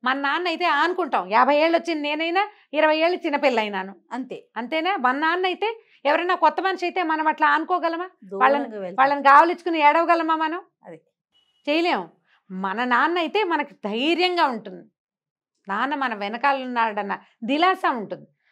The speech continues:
Speaker 1: ధర్మం అలాంటి దిలాసాని ఇవ్వాలి, భయాన్ని కలిగించకూడదు.
Speaker 2: అవును.
Speaker 1: అది కాంప్లికేటెడ్‌గా అయ్యి,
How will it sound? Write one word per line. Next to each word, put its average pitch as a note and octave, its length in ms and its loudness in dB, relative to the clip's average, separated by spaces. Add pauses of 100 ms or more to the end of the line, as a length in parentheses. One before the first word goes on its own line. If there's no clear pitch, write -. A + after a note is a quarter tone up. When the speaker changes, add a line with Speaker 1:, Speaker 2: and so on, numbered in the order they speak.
Speaker 1:
ధర్మం A#3 480 0 (100)
అలాంటి A3+ 400 0
దిలాసాని G#3 560 0
ఇవ్వాలి, E3 300 -10 (1000)
భయాన్ని C#4+ 480 -4
కలిగించకూడదు. D#4 800 -4 (240)
Speaker 2:
అవును. F3 200 -20 (600)
Speaker 1:
అది E4 260 4
కాంప్లికేటెడ్‌గా E4 800 -2
అయ్యి, D4+ 220 -4